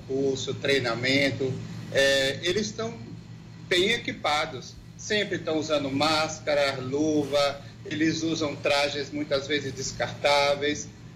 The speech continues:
Então, o risco é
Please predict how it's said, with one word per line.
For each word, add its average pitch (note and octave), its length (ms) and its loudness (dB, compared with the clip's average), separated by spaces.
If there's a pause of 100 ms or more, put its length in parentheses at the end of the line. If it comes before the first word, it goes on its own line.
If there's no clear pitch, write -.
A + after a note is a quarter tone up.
Então, A#3+ 440 2 (440)
o C4 140 2
risco G3+ 720 2 (1700)
é A3 400 6